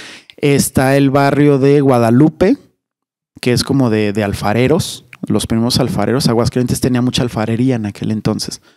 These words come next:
Entonces es un, es un estado que fue siempre de productos y servicios. Era un estado, una ciudad que surge como pas-, un pueblo de paso, de pasada, donde los, los productos se comerciaban, de ahí la Feria de San Marcos, por ejemplo.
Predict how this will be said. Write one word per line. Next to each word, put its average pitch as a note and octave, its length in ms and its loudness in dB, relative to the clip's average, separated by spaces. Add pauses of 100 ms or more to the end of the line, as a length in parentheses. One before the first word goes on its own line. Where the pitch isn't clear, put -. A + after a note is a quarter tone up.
(300)
Entonces D3 320 -2
es - 40 -2
un, F3+ 140 2
es D3+ 160 2
un E3 120 2
estado D3 420 2
que C#3+ 160 0
fue C3+ 240 -2
siempre D3+ 420 2
de D3 100 2
productos C#3 540 0
y D3 40 -2
servicios. A#2+ 680 -2 (260)
Era C#3+ 120 2
un E3+ 100 0
estado, D#3 440 2
una D#3+ 180 2
ciudad D3 200 2
que E3 120 -2
surge E3+ 260 0
como C#3 320 -2
pas-, A#2 300 -2
un C#3 140 -2
pueblo D3+ 280 2
de C3+ 80 2
paso, - 460 -4 (100)
de A#2+ 140 -6
pasada, G#2+ 480 -2
donde G#2+ 340 -4
los, G#2+ 240 -6 (280)
los C3 120 -2
productos C3 320 0
se C#3 80 0
comerciaban, C#3 460 0
de C#3+ 180 0
ahí C3+ 180 2
la C#3 160 0
Feria A#2+ 220 -4
de A#2+ 80 0
San A#2 180 -2
Marcos, D#3+ 360 0
por A2+ 180 -2
ejemplo. E3+ 380 -4